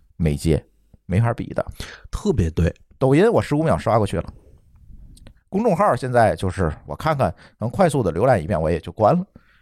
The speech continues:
Speaker 1: 只有播客，我能够从头把它听到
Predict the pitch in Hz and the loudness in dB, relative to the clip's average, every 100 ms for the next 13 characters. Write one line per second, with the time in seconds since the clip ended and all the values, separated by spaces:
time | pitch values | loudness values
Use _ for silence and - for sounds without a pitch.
0 | _ _ _ - 185 339 196 95 - 101 | _ _ _ -4 0 2 2 0 0 2
1 | 110 - - 123 - - _ _ - 95 | 2 0 0 0 0 -8 _ _ -2 0
2 | 82 87 90 - 87 - - - - - | 0 0 -2 -2 -4 -4 -6 -8 -8 -8
3 | - - - | -8 -8 -4